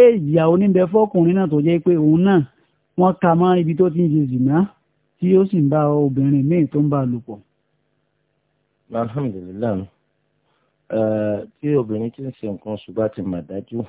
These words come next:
Speaker 2: wípé nǹkan oṣù ń ti dá, látàrí pé ó rí i pé omi funfun ti jáde lábẹ́ òun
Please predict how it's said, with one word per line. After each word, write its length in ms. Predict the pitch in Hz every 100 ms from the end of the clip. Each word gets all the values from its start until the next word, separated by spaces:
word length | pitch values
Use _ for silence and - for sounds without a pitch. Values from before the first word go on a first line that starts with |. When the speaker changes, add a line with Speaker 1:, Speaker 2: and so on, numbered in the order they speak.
| - _ _ _ _ _ _ _ -
Speaker 2:
wípé 200 | 117 120
nǹkan 280 | 104 - 90
oṣù 180 | 82 80
ń 120 | 85
ti 120 | -
dá, 200 | 80 98 104 _ _ _ _ _ _ _ _ _ _
látàrí 440 | - - 101 90 92
pé 220 | - 104 104 104 110 _ _ _
ó 60 | 113
rí 160 | 107 104
i 100 | 98
pé 220 | - 110 110 107
omi 280 | 98 101 98
funfun 360 | 98 98 - 104
ti 120 | _
jáde 360 | _ 113 104 -
lábẹ́ 360 | 87 98 98 98
òun 160 | 85